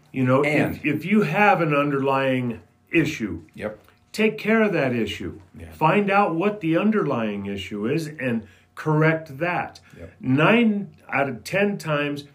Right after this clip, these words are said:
Speaker 1: it's gonna be something as simple as change your diet.
Speaker 2: Yep.
Speaker 1: Do a little bit of exercise. You know, like I said earlier.
Speaker 2: You know,
Speaker 1: Take care
Speaker 2: dehydrate,
Speaker 1: of
Speaker 2: most
Speaker 1: yourself.
Speaker 2: people in this country are
Speaker 1: Dehydration.
Speaker 2: dehydrated.
Speaker 1: Oh, my goodness.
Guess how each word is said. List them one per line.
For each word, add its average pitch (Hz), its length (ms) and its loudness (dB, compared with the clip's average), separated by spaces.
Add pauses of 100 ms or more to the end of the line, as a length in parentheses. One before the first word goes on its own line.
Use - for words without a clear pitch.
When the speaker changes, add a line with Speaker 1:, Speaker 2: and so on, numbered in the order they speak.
(220)
Speaker 1:
it's 139 220 -4
gonna 147 200 0
be 139 140 0
something 180 480 -4
as 117 160 -2
simple 170 420 -4
as 104 160 -4
change 131 380 -4
your 196 80 -6
diet. 156 460 -6 (180)
Speaker 2:
Yep. - 240 -6 (600)
Speaker 1:
Do 143 200 6
a 175 60 6
little 180 240 -2
bit 190 180 -4
of 196 160 -4
exercise. 107 600 -8
You 113 80 -2
know, 123 120 0
like 131 240 0
I 156 80 -2
said 165 300 -4
earlier. 175 460 -8 (560)
Speaker 2:
You 156 100 0
know, 190 220 6
Speaker 1:
Take 175 180 2
care 175 240 4
Speaker 2:
dehydrate, - 160 2
Speaker 1:
of - 60 0
Speaker 2:
most 202 280 2
Speaker 1:
yourself. - 180 4
Speaker 2:
people 139 120 -2
in 131 80 2
this 131 140 0
country 135 340 4
are - 20 4
Speaker 1:
Dehydration. 190 240 4
Speaker 2:
dehydrated. 165 680 -2
Speaker 1:
Oh, 165 240 0
my 101 340 -6
goodness. 104 680 -6